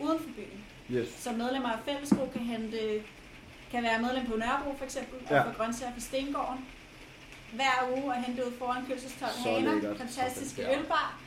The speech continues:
Speaker 2: Yes.
Speaker 3: Favoritten.
Speaker 1: Øh,
Speaker 2: Favoritten. Rigtig
Speaker 1: ja,
Speaker 2: godt sted.
Speaker 1: virkelig dejligt sted. For eksempel, så det er en af de ni bydele, øhm, og så kommer man på gårdbesøg, øh, i løbet af sæsonen, øh, som medlem, og så er der også fællesspisninger og andre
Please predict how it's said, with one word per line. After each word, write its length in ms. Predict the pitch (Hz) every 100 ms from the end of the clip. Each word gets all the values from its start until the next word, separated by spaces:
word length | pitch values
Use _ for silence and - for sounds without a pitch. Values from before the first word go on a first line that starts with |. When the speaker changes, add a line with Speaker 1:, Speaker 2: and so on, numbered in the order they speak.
| 120
Speaker 2:
Yes. 240 | 123 117 -
Speaker 3:
Favoritten. 480 | 104 101 110 110
Speaker 1:
Øh, 60 | 104 95 - -
Speaker 2:
Favoritten. 400 | 123 127 151 165 -
Rigtig 140 | 143 156
Speaker 1:
ja, 40 |
Speaker 2:
godt 100 | 185
sted. 160 | 143 143 233 262
Speaker 1:
virkelig 220 | 254 247
dejligt 280 | 214 220 226
sted. 220 | - 294 - - - - - 262
For 60 | 240
eksempel, 360 | 339 330 285
så 60 | -
det 60 | 285
er 80 | 285
en 60 | 294
af 40 | 277
de 40 | 269
ni 40 | 262 254
bydele, 340 | 254 254 247 247 233
øhm, 340 | 226 226 220 214 - -
og 80 | 240
så 80 | 262 -
kommer 180 | 254 233
man 60 | 214 208
på 60 | 233
gårdbesøg, 460 | 277 320 - 311 285 - - 262
øh, 120 | 254 254
i 80 |
løbet 140 | 262 262
af 20 | 269
sæsonen, 460 | - 277 254 277 285 -
øh, 140 | 247 240
som 80 | 247 240
medlem, 260 | 247 262 247 - -
og 180 | 226 233 240 - -
så 40 |
er 60 | 233
der 80 | 208
også 120 | 202 -
fællesspisninger 720 | 226 - - 226 208 214 - - -
og 80 | 214
andre 140 | 214